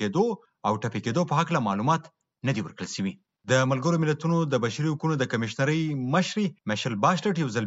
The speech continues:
بیا په سوله ییزه او عاجله توګه په اوکراین کې د شخړې د پای ته رسېدو غوښتنه وکړه او زیاته یې کړه چې د جګړې له کبله په دې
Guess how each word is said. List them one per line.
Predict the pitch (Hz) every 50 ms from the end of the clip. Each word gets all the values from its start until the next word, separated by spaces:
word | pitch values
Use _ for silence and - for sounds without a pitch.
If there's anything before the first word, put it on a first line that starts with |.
| 101 143
بیا | 175 156 107 82 - _ _ _ -
په | 104 -
سوله | - 107 104 123 170
ییزه | 185 165 190 190 190 185 180 160 127
او | 117 104 98 95
عاجله | 95 185 180 - 220 214 214 -
توګه | 220 208 214 208 180 143 - _ _ _ _ _ _ _ _
په | - 104 101
اوکراین | 92 - - - 151 160 156
کې | 151 143
د | 120 110 104
شخړې | - - - 160 160 143
د | 123 110 95 -
پای | 135 139
ته | 135 127 110
رسېدو | 101 - 101 104 135 120 98
غوښتنه | - - - 123 92 80
وکړه | 80 - - - - 170 - _ _ _ _ _ _ _ _ 170
او | 170 160 151
زیاته | 208 208 180 190
یې | 190 180
کړه | 180 190 180 143 - - _ _ _ _ -
چې | - 107
د | 113 101
جګړې | 110 120 139 156 160 135
له | 123 98
کبله | - 139 160 165 160 127
په | 123 98
دې | 95